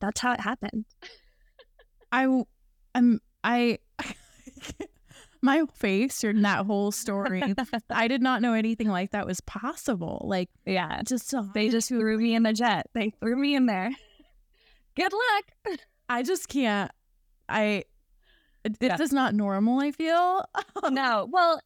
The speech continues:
Speaker 1: well, it was just the interview. It was, and then after, and then they sent me to a full initial.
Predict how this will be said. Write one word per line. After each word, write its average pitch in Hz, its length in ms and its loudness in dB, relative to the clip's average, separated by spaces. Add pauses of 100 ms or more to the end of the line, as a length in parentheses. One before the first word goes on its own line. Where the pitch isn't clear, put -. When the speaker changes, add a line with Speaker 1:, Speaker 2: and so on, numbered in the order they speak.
(100)
Speaker 1:
well, 381 260 0
it 359 80 -2
was 415 160 0
just 453 160 -2
the 349 120 -4
interview. 196 360 -2
It - 60 -6
was, 254 180 0
and 254 180 2
then 247 180 2
after, 226 380 -4
and 226 140 2
then 220 100 4
they 220 100 4
sent 202 240 -2
me 190 100 -2
to 185 140 -4
a 185 60 -4
full 185 260 -4
initial. 175 340 -4